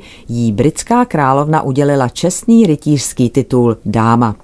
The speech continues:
Jedna z největších legend opery druhé poloviny minulého století zemřela desátého října dva tisíce deset, prakticky jen několik dnů před svými čtyřiaosmdesátými narozeninami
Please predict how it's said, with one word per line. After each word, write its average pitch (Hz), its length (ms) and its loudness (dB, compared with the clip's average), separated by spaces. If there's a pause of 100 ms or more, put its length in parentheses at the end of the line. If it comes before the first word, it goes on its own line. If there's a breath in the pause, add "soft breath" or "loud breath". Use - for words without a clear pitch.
(460 soft breath)
Jedna 190 520 0
z 123 160 -2
největších 196 640 2
legend 156 380 0
opery 170 360 -2
druhé 131 300 0
poloviny 143 400 0
minulého 147 420 0
století 143 600 0 (240 loud breath)
zemřela 185 440 0
desátého 180 540 0
října 156 260 -2
dva 135 140 -2
tisíce 156 440 -4
deset, 139 400 -2 (280 loud breath)
prakticky 156 500 -2
jen 143 240 2
několik 185 380 0
dnů 151 300 2
před 160 240 -4
svými 151 320 0
čtyřiaosmdesátými 156 1200 -2
narozeninami 127 720 2